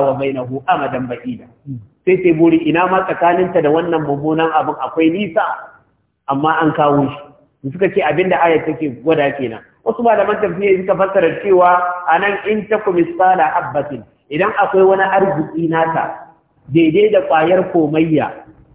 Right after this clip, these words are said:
sannan "fa takun fi sakhratin", wannan arzikin nata yana cikin wani dutse, "aw bis samawat", ko yana cikin sammai, "aw bil ardi", ko ƙasa, "ya'ti bi Allah", Allah zai kama wannan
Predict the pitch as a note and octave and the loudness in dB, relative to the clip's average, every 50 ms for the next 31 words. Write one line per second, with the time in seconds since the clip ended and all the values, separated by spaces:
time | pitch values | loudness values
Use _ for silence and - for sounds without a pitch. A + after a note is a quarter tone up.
0 | _ - - - _ _ _ - F3+ F3 F3 F3+ G3+ G#3 G#3 G3+ - E3+ - A3+ | _ -20 -20 -20 _ _ _ 0 0 0 2 0 0 -2 -2 0 -2 -2 0 0
1 | A3+ A3 A#3 A3+ G3+ - - F#3+ F#3 F3 F3 - G#3+ G#3 F#3 F#3 E3 E3+ E3 - | 0 0 0 -2 -2 -2 -4 -6 -6 -4 -2 0 -2 0 0 0 0 0 0 -2
2 | D3+ C3 A#2 B2 F3 A3+ A3 G#3 G3+ F#3+ G#3 G#3 G3 G3+ - G3 F#3+ F#3+ F#3 F#3 | -4 -6 -4 -2 -2 0 0 0 0 0 0 -2 -2 -4 -6 -4 -2 -2 -2 -2
3 | F#3 F#3 G3 F#3+ F#3 E3+ E3 - - - - F3+ F3+ F#3 F#3 F#3 F#3 F3 F3+ F#3+ | 0 0 0 2 2 0 -2 -4 -8 -6 -4 -2 0 2 2 4 4 2 2 0
4 | G3 G3 - D#3+ C#3+ A2 - - - _ _ _ _ _ _ _ _ _ _ - | -6 -6 -6 -6 -6 -6 -8 -14 -20 _ _ _ _ _ _ _ _ _ _ -2
5 | - G#3 A3+ A3+ - A3+ A#3 A3+ - A3 G3+ G3 G3 F3+ F3 F3+ G3+ G#3 F3+ - | 2 2 2 2 2 0 -4 -2 0 0 0 2 2 2 4 4 4 4 2 2
6 | - - G3 A3 A3+ A3+ A3+ A3 G3+ F#3 - - - G3+ G3+ - - G3 E3+ E3 | 0 0 0 2 2 2 2 2 0 0 -2 -4 -6 -6 -6 -4 -4 -6 -4 -4
7 | E3 E3+ F3 E3 - G3+ G#3+ G3+ F#3 G3 F3+ - F3+ F#3 F3 E3 E3+ - - F#3 | -4 -6 -4 -2 -2 -2 -2 -2 -4 -6 -6 -4 -4 -4 -2 -4 -4 0 0 0
8 | F3 F#3+ F#3 - - F#3 E3+ - - - - - - - D3 F#3 G#3+ G3 - - | 2 2 0 2 2 2 2 2 0 -4 -12 -14 -10 -4 0 2 2 2 0 -2
9 | - - F#3 E3 E3 D#3+ D#3 D#3 D#3 D#3 D3 D#3 - F3 F3+ E3+ D#3+ D3+ D#3+ D3+ | -2 -2 0 0 0 2 2 2 2 2 2 0 0 0 0 0 0 0 0 0
10 | - D3 C#3 C#3 C#3+ C3+ B2+ A#2+ A#2+ A2+ | 0 0 0 2 0 0 -2 -2 -4 -8